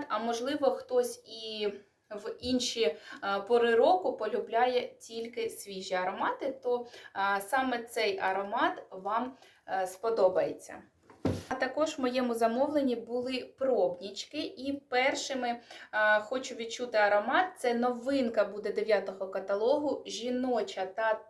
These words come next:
е, чоловіча туалетна водичка Екла Ом Вікенд Рів'єра. Так, ну що ж, спробуємо.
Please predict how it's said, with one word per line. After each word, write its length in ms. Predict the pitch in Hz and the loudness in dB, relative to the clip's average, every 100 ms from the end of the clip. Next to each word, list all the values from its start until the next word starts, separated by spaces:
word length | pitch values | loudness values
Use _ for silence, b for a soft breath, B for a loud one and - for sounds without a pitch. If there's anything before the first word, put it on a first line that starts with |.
| 208 | -6
е, 340 | 196 196 196 | -4 -2 -2
чоловіча 580 | 190 233 233 233 220 196 | -2 0 0 -2 -6 -6
туалетна 500 | 196 190 190 190 202 | -4 -2 -2 -4 -6
водичка 640 | 233 240 339 381 - 277 - | -8 -4 -4 -4 -4 -4 2
Екла 460 | 226 277 285 262 - | 2 2 0 -2 -2
Ом 240 | 202 226 | -2 -2
Вікенд 440 | 214 196 196 196 214 - | -4 -8 -8 -8 -10 -12
Рів'єра. 580 | 196 202 190 190 156 - B B B B B - | -12 -10 -8 -4 -4 -4 B B B B B 2
Так, 300 | 247 190 - | 4 4 0
ну 100 | 277 | -2
що 200 | 277 214 | 0 0
ж, 60 | |
спробуємо. 720 | - - 269 269 202 190 180 | -2 -6 4 6 6 0 -2